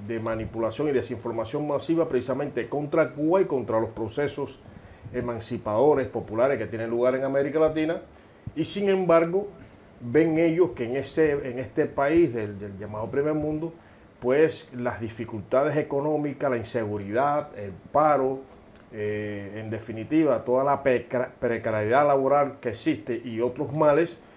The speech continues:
pues, eh, no existen en Cuba, un país bloqueado del tercer mundo. No hay, hay que olvidar,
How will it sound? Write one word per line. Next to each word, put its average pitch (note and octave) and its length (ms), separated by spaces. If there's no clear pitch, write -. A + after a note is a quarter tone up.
pues, D3+ 560
eh, A2 500
no C3 100
existen A#2+ 400
en G2+ 120
Cuba, A#2 480
un G#2 80
país A#2+ 400
bloqueado B2 800
del G#2+ 120
tercer A2 380
mundo. D3+ 360
No A2+ 80
hay, A2 100
hay A2 120
que - 80
olvidar, C#3 460